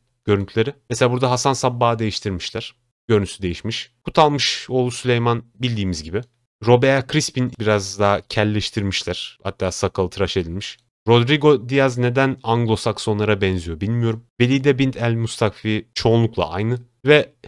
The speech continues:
Hereward biraz kilo almış gibi duruyor. Böyle yeni bir tasarıma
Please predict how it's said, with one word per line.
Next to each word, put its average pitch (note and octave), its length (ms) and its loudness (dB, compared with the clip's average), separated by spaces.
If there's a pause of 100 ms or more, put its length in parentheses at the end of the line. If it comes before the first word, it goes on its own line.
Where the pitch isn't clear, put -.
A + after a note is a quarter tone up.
Hereward B2+ 540 4 (420)
biraz A#2+ 520 0
kilo A#2+ 200 2
almış D#2+ 280 0
gibi E2 200 -14
duruyor. G2+ 220 -4 (480)
Böyle F#3 180 10
yeni C#3 340 2
bir - 320 -4
tasarıma A2 520 0